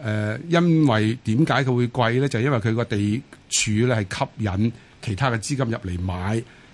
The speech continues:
噉所以呢，亦都唔係一面倒去睇，即係話，啊，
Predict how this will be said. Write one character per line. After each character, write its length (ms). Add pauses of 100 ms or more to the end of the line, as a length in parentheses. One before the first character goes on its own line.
噉 140
所 220
以 140
呢， 160
亦 120
都 140
唔 120
係 220
一 60
面 220
倒 120 (440)
去 120
睇， 380 (280)
即 100
係 100
話， 260 (200)
啊， 180